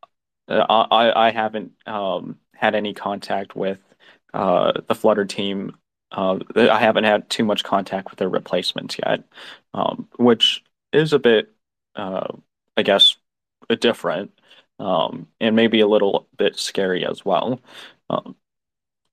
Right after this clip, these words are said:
so with Ian leaving, I, I've previously said this before. I think I said this in, like, one of our first spaces.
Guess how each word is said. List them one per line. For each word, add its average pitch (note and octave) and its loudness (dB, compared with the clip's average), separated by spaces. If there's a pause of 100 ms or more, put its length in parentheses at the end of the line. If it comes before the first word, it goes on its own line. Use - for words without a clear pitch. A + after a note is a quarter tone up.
(200)
so A#2+ 4 (360)
with C3+ 0 (180)
Ian B2+ 0
leaving, G2+ -2
I, A2+ 2
I've A2+ 0
previously C3+ -2
said A2 0
this G#2 -2
before. G#2+ -2
I G2+ 0
think A2 -4
I G2+ 4 (340)
said G#2+ 2
this G#2+ 0
in, G2+ -4 (260)
like, G#2+ 2
one A2 4
of G#2+ 2
our G#2 2
first G#2 -4
spaces. - -6